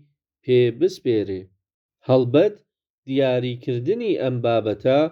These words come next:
لە ئەستۆی پزیشکی متمانە پێکراوی ڕێکخراوەی دابینکاری کۆمەڵایەتیە. ئەوەش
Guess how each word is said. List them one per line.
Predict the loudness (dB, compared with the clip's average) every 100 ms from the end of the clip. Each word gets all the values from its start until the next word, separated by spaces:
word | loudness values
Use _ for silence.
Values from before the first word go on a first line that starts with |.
| _ _ _
لە | -6 -6
ئەستۆی | -4 -8 -4 0 0 -2 -8
پزیشکی | -8 -4 -6 -6 -4 -2 -2 -6
متمانە | -8 -8 -2 0 2 0 -2
پێکراوی | 0 -2 0 0 2 2 0 0 -6 _ _ _ -10
ڕێکخراوەی | -6 -6 -6 -4 0 0 0 0 -2
دابینکاری | -2 -2 -6 -6 -2 -2 -2 -2 -4 -8 _ _ _ _
کۆمەڵایەتیە. | -2 0 2 2 2 0 -2 0 2 2 -2 _ _ _ _ _ _ _ _ _ -2
ئەوەش | 2 4 2